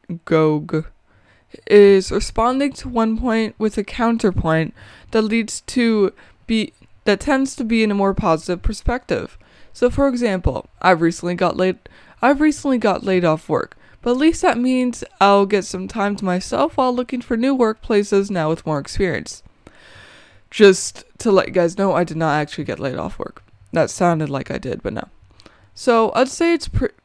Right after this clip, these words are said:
pretty important to search for the antagonists and goges in every situation. I say almost because it's probably best not to search for the positives while at a funeral. Also, another one that,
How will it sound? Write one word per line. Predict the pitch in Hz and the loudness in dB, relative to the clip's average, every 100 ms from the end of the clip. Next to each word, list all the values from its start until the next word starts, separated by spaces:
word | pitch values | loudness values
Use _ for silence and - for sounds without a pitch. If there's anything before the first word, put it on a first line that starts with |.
| - | -4
pretty | 254 240 240 | 0 0 0
important | 226 226 202 190 208 | -2 -2 -2 -4 -6
to | 190 | -6
search | - - 190 202 | -6 -4 -4 -4
for | - - 202 190 180 190 - - _ - | -10 -2 2 4 2 -2 -12 -20 _ -4
the | 202 175 - | -2 -2 -4
antagonists | 175 190 269 269 254 262 254 - - - | -4 -4 -4 -4 -2 -2 -4 -8 -16 -4
and | 214 208 202 - _ | 0 2 0 -4 _
goges | - 202 196 190 202 196 190 - - | 0 4 4 2 4 4 2 -10 -6
in | 185 180 - | -2 -2 -2
every | - 202 196 202 196 | 0 2 2 0 0
situation. | 196 196 170 160 127 - - - - _ - - - - | 0 -2 -2 -2 -4 -4 -10 -14 -16 _ -20 -20 -20 -4
I | - 202 | 0 0
say | - 247 240 240 | 2 2 4 4
almost | 226 220 214 220 - - - | 2 2 2 0 -4 -14 -2
because | 220 196 220 220 185 | -2 -2 -4 -2 -2
it's | 185 | -4
probably | - 262 254 247 | -2 4 4 4
best | 220 208 - | 0 -2 -2
not | 196 175 | -4 -2
to | |
search | 175 160 | -2 -4
for | - 160 | -4 -4
the | 196 | -2
positives | 214 196 190 185 185 202 | 0 0 0 -2 -4 -4
while | 139 143 | -2 0
at | 139 | -2
a | 165 | -4
funeral. | - 165 147 - - _ _ _ _ _ _ _ _ _ _ - - - | -2 -2 -2 -10 -16 _ _ _ _ _ _ _ _ _ _ -20 -20 -2
Also, | - 302 - 233 | 2 2 2 0
another | 226 247 254 | 0 2 2
one | 214 190 | 2 0
that, | 180 160 | -2 -2